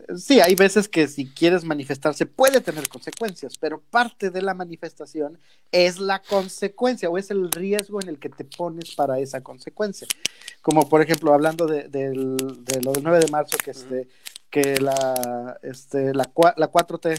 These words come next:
Speaker 1: este,
Speaker 2: Aguas,
Speaker 1: dice
Speaker 2: Memo, ¿eh?
Speaker 1: ah,
Speaker 2: Se sigue oyendo el ruido. Chuc, chuc, chuc, chuc, chuc.
Speaker 1: Sí, yo creo que mi, mi audífono está chafeando. Este, la, la cuatro T, este, dice,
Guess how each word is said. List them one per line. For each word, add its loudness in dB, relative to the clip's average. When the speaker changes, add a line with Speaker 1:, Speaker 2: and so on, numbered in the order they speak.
Speaker 1:
este, -6
Speaker 2:
Aguas, 2
Speaker 1:
dice -4
Speaker 2:
Memo, -4
¿eh? -4
Speaker 1:
ah, -8
Speaker 2:
Se -14
sigue -10
oyendo -12
el -12
ruido. -14
Chuc, -20
chuc, -20
chuc, -20
chuc, -20
chuc. -20
Speaker 1:
Sí, -2
yo -4
creo -8
que -2
mi, -6
mi -4
audífono -2
está 2
chafeando. -8
Este, 6
la, 4
la 2
cuatro 0
T, -4
este, -6
dice, -6